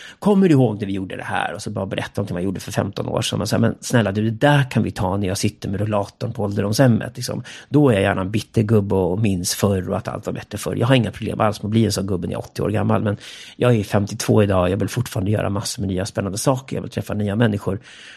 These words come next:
Och så fort folk blir nostalgiska, då brukar jag se det som en signal på att, "Ja, men då är den här relationen över. Nu är det dags att gå vidare i livet." Och det är så man blir öppen för nya intryck, genom att helt enkelt lämna plats för dem. Man måste faktiskt ta bort saker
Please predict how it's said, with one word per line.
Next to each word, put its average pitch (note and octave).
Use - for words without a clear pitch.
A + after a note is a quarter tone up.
Och B2+
så B2+
fort E3
folk -
blir G2
nostalgiska, A#2
då -
brukar A#2
jag -
se -
det G2+
som -
en E2+
signal G#2
på B2
att, B2
"Ja, -
men C3
då D#3
är F3+
den D3
här G2+
relationen G2
över. C#2
Nu -
är C#3+
det D3
dags A#2+
att -
gå F2+
vidare A#2+
i -
livet." -
Och D3
det D3
är D3
så G#3
man D#3
blir A#2
öppen -
för -
nya A2+
intryck, -
genom -
att B2+
helt -
enkelt B2+
lämna A#2+
plats -
för -
dem. B2+
Man D3
måste F3
faktiskt C3+
ta -
bort C3
saker -